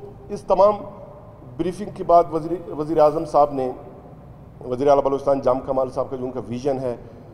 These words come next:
उनकी कारकर्दगी को उन्होंने सराहा। और फिर, आ, हमारे बहुत सारे ऐसे प्रोजेक्ट हैं जो हम फेडरल गवर्नमेंट से चाह रहे हैं। एक तो फेडरल गवर्नमेंट का शुक्रिया कि उन्नीस सौ नब्बे से दो हज़ार अठारह तक जितनी भी पीएसडीपी में बलूचिस्तान के लिए जो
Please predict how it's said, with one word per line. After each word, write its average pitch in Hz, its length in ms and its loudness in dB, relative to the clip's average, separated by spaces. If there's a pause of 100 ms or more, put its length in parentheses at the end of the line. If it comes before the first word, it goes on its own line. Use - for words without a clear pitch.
(120)
उनकी 131 160 -10
कारकर्दगी 131 600 2
को 117 80 -10
उन्होंने 143 240 4
सराहा। 139 400 6
और 175 480 2
फिर, 220 300 4 (460)
आ, 151 160 6
हमारे 190 380 4
बहुत 220 400 4
सारे 185 180 6
ऐसे 180 160 0
प्रोजेक्ट 165 520 0
हैं 151 380 -2 (380)
जो 170 300 0
हम 175 100 0
फेडरल 170 280 2
गवर्नमेंट 151 380 0
से 180 80 -4
चाह 143 220 4
रहे 120 140 0
हैं। - 100 -6
एक 196 140 0
तो 214 260 4
फेडरल 190 320 0
गवर्नमेंट 185 380 0
का 190 80 -4
शुक्रिया 170 460 2 (520)
कि 165 60 -4
उन्नीस 170 260 -4
सौ 185 100 -2
नब्बे 165 280 0
से 170 100 -8
दो 160 160 0
हज़ार 160 180 2
अठारह 151 380 2
तक 160 180 -8
जितनी 180 240 -12
भी 175 100 -14
पीएसडीपी 151 760 -6
में 143 200 0
बलूचिस्तान 139 440 0
के 143 140 -10
लिए 139 100 -6
जो 131 260 -2